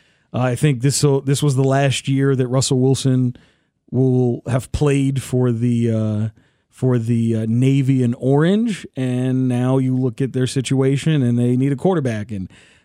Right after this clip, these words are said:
uh, Sean Payton probably isn't going to get a whole lot of time to do it,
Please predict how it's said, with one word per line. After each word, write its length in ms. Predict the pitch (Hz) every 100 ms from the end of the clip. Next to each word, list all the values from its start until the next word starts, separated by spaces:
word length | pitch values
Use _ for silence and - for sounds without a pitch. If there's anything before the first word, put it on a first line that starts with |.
| -
uh, 560 | 113 117 120 117 120 120 -
Sean 320 | - 143 147
Payton 640 | 156 151 151 147 147 147 - -
probably 440 | - 139 151 151
isn't 240 | 151 151
going 360 | 117 127 143 151
to 120 | 143
get 240 | 127 135 143
a 60 |
whole 140 | 135 147
lot 140 | 139
of 80 | 127
time 320 | - 175 156
to 60 | 139
do 380 | 113 139 240 277
it, 260 | 120 -